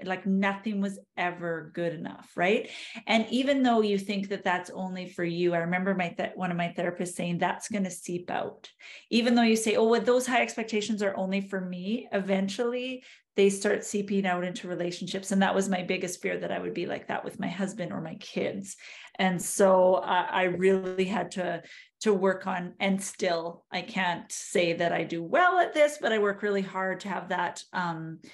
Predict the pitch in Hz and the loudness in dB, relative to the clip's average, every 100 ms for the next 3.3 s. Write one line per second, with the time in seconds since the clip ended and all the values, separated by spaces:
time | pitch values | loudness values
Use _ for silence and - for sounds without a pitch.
0 | - _ 208 208 196 196 220 208 196 190 | -20 _ 4 6 4 2 2 4 4 2
1 | 180 175 - 180 - - - - 190 220 | 0 -2 -4 -4 -6 -10 -12 0 4 4
2 | 208 196 190 - 180 180 - 185 170 196 | 2 0 -2 -2 -2 -2 -6 -8 -4 -2
3 | 196 190 | -2 -4